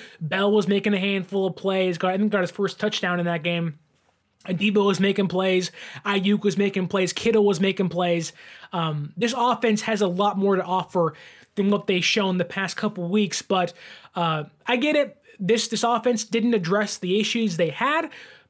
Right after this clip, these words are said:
but I think they're banking on getting their big stars back in Debo and Trent to help fix the issues, and banking on,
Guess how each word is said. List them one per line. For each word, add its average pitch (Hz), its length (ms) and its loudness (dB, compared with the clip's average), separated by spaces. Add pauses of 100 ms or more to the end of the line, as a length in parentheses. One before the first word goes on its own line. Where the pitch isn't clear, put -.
but 214 100 2
I 226 80 4
think 254 220 0
they're 240 120 2
banking 196 380 0
on 190 180 0
getting 185 300 0
their 180 120 2
big 175 240 -2
stars 170 480 0
back 165 300 -2
in 165 140 -2
Debo 165 320 -2
and 156 120 -8
Trent 165 280 -6
to 160 60 -8
help 151 200 -8
fix - 320 -8
the 160 180 -4
issues, 156 300 -4
and 151 120 -6
banking 175 340 -2
on, 156 260 -2